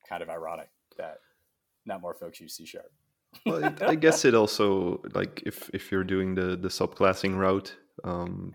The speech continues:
Speaker 2: to, to define your styles, like you said, with purple button and whatever, like, a, a style, I'm, I'm very quickly tempted to just copy paste it, change one little thing, and there you go. We have a new style for something new. Whereas I think if you're doing it in code,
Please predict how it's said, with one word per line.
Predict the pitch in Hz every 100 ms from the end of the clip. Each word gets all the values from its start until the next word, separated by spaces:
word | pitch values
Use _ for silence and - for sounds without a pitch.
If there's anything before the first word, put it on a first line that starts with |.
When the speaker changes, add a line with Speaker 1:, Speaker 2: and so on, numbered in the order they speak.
| -
Speaker 2:
to, | 98 95
to | 92 95
define | 92 95 - 98 95
your | 95
styles, | - 98 98 -
like | 92 -
you |
said, | - 95 95
with | - -
purple | 98 -
button | 95 98 101 101
and | 104
whatever, | 107 110 113 - - - - _
like, | - 104 -
a, | 87 - _ 107
a |
style, | - - 110 110 101 -
I'm, | 101 95
I'm | 98 101
very | 104 101 98 95
quickly | - - 104 - 92
tempted | 90 98 90 95 -
to | 90
just | 85 - -
copy | 98 - 90
paste | 87 90 -
it, | 90 - - _ _ _
change | 110 95 90
one | 92
little | 95 90 87
thing, | - 92 90 90
and | 90 90 90 -
there | 90
you | 90
go. | 87 90
We | 92 92
have | 90
a | 98
new | 101
style | 101 98 101
for | -
something | 101 107 110 107
new. | 95 104 - - - - _ _ _ -
Whereas | 107 104 104 98 - - _ -
I |
think | 117 151 147
if | -
you're | 98
doing | 101 98
it | 95
in | 95
code, | 95 98 95 90